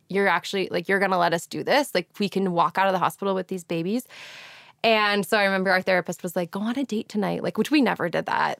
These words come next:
Like, we would just, like I said earlier, we would, like, grab food really quick and come back. And she was like, "Go on a date. Like,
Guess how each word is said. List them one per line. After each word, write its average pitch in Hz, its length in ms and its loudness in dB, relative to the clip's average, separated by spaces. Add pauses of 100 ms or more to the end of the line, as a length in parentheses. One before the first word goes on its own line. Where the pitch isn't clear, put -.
Like, 196 160 -2
we 233 80 2
would 220 160 2
just, 202 240 -4
like 190 120 2
I 170 80 0
said 175 220 0
earlier, 175 280 0
we 165 100 -6
would, 165 140 -8
like, 160 160 -2 (100)
grab 170 240 2
food 180 160 0
really 175 160 2
quick 175 180 -4
and 165 80 -4
come 170 160 -2
back. 165 240 -4
And 175 100 -12
she - 120 -10
was 180 120 -8
like, 180 200 -8
"Go 175 160 -8
on 214 180 -4
a 233 80 0
date. 277 340 0
Like, 180 280 -2